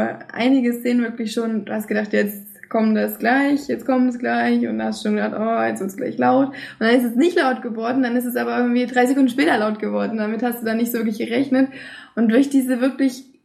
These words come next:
immense Lautstärke, die auch im Kinosaal dann entsteht, habe ich mich dann doch wirklich sehr oft erschreckt und auch mal wirklich dolle erschreckt. Und das ist wirklich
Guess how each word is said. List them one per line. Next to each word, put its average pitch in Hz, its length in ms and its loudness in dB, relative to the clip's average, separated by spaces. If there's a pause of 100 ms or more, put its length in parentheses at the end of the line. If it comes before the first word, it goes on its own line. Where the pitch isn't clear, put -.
(140)
immense 311 680 4
Lautstärke, 233 1000 0
die 247 180 2
auch 247 100 0
im 247 140 2
Kinosaal 262 600 2
dann 233 420 -2 (580)
entsteht, 254 880 2
habe 226 180 -2
ich 233 120 -4
mich 240 160 2
dann 220 180 0
doch 233 160 -2
wirklich - 360 -2
sehr 120 480 4
oft - 280 0
erschreckt 240 760 -2
und - 80 -4
auch 226 180 -2
mal 226 540 0
wirklich 233 640 -2 (380)
dolle 339 240 6
erschreckt. 226 640 -4
Und 220 120 -2
das 220 200 -2
ist 233 200 -6
wirklich 240 460 -2